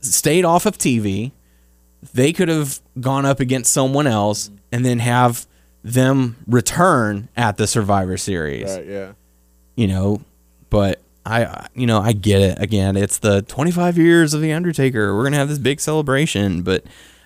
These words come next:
Speaker 1: I mean, come on, guys. Like, really? This is, this is your chance to actually do something intriguing, and everyone's like, "Oh, dude, you know, it doesn't matter about wins and losses," but eventually, no one's gonna believe in your character if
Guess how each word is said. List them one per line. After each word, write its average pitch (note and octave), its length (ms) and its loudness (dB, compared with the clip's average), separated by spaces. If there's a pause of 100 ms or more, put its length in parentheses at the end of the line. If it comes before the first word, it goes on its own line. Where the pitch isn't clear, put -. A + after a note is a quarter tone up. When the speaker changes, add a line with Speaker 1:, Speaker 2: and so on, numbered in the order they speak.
(100)
Speaker 1:
I F#3 60 -2
mean, F#3+ 100 0
come G#3+ 200 -2
on, E3 220 2
guys. G2+ 640 0
Like, - 100 -16
really? A#3+ 520 2 (420)
This E3+ 220 -2
is, E3 160 -2
this D#3 260 -2
is D#3 160 -2
your C3+ 80 0
chance - 460 -2
to G#2+ 320 2 (720)
actually C3+ 380 0
do A2 180 2
something B2+ 300 0
intriguing, G#2 720 0
and G2 120 0
everyone's A#2 520 0
like, G#2 200 0
"Oh, E3 240 -4
dude, E3 440 0
you D#3 120 -2
know, D3 140 2
it C3+ 100 4
doesn't D#3 280 0
matter D#3 260 2
about C3+ 220 2
wins D3+ 240 0
and C3 100 0
losses," C#3+ 600 2
but A#2+ 280 0 (400)
eventually, D3 720 0
no A#2+ 320 -2
one's F#3 220 0
gonna E3+ 160 0
believe D#3 440 2
in D#3 140 -2
your C#3 140 0
character D3 560 0
if C3 180 0